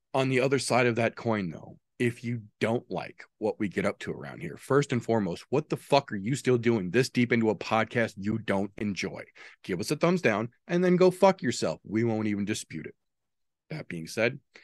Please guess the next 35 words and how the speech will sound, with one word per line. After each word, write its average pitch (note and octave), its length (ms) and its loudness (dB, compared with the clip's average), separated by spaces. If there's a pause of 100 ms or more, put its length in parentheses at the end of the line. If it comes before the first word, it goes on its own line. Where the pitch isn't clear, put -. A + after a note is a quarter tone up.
(160)
that's E3 160 0
all D#3 140 6
we've C#3 100 6
got C3 220 4
for B2+ 160 0
tonight's A#2+ 400 2
episode. G#2 420 0
Make A2 140 -2
sure - 180 -2
you A#2+ 140 -2
tune E3 260 2
in D#3 220 2
next G3+ 260 2
week C#3 300 4 (280)
for D3+ 220 8
the C3+ 120 6 (120)
Pit - 280 8 (120)
Grand D#3 640 8
Prix F3 400 8
finale D3+ 640 8
where B2 240 8
I C#3 240 8
crush G#3 1300 10 (500)
the C3 140 4
Clown A#2 400 0
Puncher. F2+ 420 -10 (840)
But D#3+ 120 -10
that's E3 200 4
all D3+ 120 2
we've C#3 120 0
got B2+ 200 2
for A#2+ 80 -6
this B2 120 6
particular A#2+ 460 2
episode. - 420 0